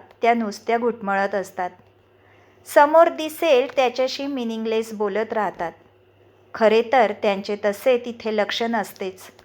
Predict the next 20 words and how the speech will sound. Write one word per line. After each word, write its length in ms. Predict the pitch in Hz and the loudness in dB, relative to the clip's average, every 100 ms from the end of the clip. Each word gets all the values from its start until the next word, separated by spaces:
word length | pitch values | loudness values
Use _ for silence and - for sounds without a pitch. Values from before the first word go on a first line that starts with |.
| _ _ _ _ _ - | _ _ _ _ _ -8
नुसत्या 440 | 226 214 - 208 | -6 -4 2 2
फॉर्मॅलिटीजमध्ये 1200 | 233 240 214 208 202 202 208 202 202 196 226 214 220 | 4 4 2 0 -2 -4 -4 -6 -6 -4 0 0 0
काय 260 | - 190 | 2 2
पडलेले. 540 | 175 190 175 180 180 185 _ _ _ _ _ _ _ _ | 0 -4 -6 -8 -10 -14 _ _ _ _ _ _ _ _
त्या 140 | - 294 | 4 6
अधीर 420 | - 277 285 349 | 6 4 2 -4
झालेल्या 540 | 339 311 220 208 202 | 0 2 2 2 0
असतात 360 | 190 180 - 190 - _ _ _ _ _ - | -2 -4 -12 -16 -18 _ _ _ _ _ -2
त्याच्यासाठी, 760 | 196 - 202 202 190 - 208 - - _ _ _ _ - | -2 -2 -6 -6 -8 -10 -20 -20 -20 _ _ _ _ 2
तो 80 | 240 | 2
मोकळा 440 | 226 202 214 233 | 2 0 4 4
होऊन 400 | 254 277 226 233 | 4 2 0 0
जवळ 340 | 226 214 190 | 2 2 4
यावा 340 | 190 196 190 185 | 2 2 2 0
म्हणून. 320 | 196 190 185 - _ _ _ _ _ _ - | -2 -8 -12 -18 _ _ _ _ _ _ -2
आणि 240 | 208 214 | 0 0
स्वतः 480 | 208 226 208 220 254 | -4 -2 0 2 2
जवळ 360 | 277 269 220 214 | 2 2 2 2
जाऊन 420 | 214 226 190 202 - | 4 4 2 -4 2
त्याचा 320 | 214 208 220 | 2 2 -4